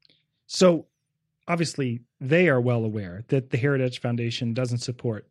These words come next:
their philosophy. However, they saw fit to extend this invitation. So what have they asked you to speak about? I,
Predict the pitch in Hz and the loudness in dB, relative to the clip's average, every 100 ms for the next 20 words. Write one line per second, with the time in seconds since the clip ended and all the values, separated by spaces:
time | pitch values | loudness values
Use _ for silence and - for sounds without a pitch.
0 | _ - 120 120 98 82 - - 104 139 | _ -8 -6 -6 -10 -12 -16 -14 -14 -6
1 | - 170 170 165 165 160 147 170 160 165 | 4 6 8 6 6 4 6 4 4 0
2 | 151 - 151 147 - - - 196 190 156 | -2 -2 2 2 0 -6 2 4 4 2
3 | 123 95 90 73 - - _ - - - | 0 -2 -4 -8 -10 -14 _ -20 -20 -8
4 | - 175 165 - _ 156 202 240 180 156 | 2 4 4 -2 _ 4 6 6 6 6
5 | 139 135 - 107 - 101 104 101 - - | 4 2 0 -2 -2 -6 -8 -12 -14 -6
6 | 147 | -2